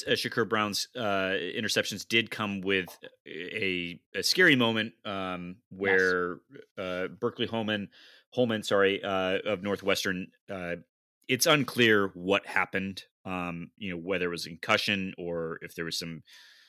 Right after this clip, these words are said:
Speaker 1: um, some sort of spinal or neck trauma. Um, he ended up being taken off in a cart. There seemed to be a flurry of activity getting him onto a stretcher, um, was taken to a local hospital. It sounds like everything's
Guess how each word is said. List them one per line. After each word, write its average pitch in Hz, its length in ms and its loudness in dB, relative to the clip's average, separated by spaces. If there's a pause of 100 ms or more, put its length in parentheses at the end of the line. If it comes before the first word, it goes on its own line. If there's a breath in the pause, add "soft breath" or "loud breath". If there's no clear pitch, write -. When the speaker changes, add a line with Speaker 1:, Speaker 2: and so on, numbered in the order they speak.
(260 loud breath)
Speaker 1:
um, 80 480 -12
some - 160 -12
sort 85 180 -2
of 78 240 -12 (380)
spinal 101 640 4
or 87 80 0
neck 85 320 -6
trauma. 92 560 2 (140)
Um, 85 480 -8 (180)
he 92 400 -10
ended 113 180 6
up 107 140 6 (180)
being 92 200 0
taken 92 240 0
off 90 260 -2
in 80 100 -4
a 76 40 -12
cart. 123 420 4 (100)
There 92 200 0
seemed 90 200 -4
to 85 60 -8
be 82 80 -6
a 80 60 -8
flurry 92 320 -2
of 82 80 0
activity 92 440 0
getting 82 240 0
him 82 120 -8
onto 78 180 -8
a 76 60 -8
stretcher, 95 640 2 (500 soft breath)
um, 78 440 -6 (140)
was 92 280 -10
taken 113 200 -2
to 104 60 0
a - 20 -2
local 90 240 -4
hospital. 90 480 -4
It - 100 -8
sounds 110 420 4
like 110 240 2
everything's 98 400 -2